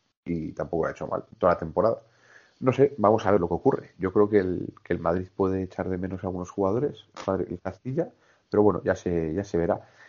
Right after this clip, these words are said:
Eh, tenemos también duelo de filiales,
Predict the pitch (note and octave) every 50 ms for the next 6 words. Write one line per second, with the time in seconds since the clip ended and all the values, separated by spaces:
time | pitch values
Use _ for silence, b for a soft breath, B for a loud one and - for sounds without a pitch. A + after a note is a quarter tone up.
0 | b b b b - G#2+ G#2 G2+ G2+ G#2 G#2 G2+ G2+ G2+ G#2 - - - _ _
1 | _ - - F#2 F#2+ G#2+ A2 G#2+ - A2+ G2 A#2 C3 B2 A#2+ - - F#2+ F#2+ G2
2 | G#2+ A2 A2 G#2 G2+ G2+ F#2+ - A2 G2 A2 C3 C3+ B2+ C#3 - - - - -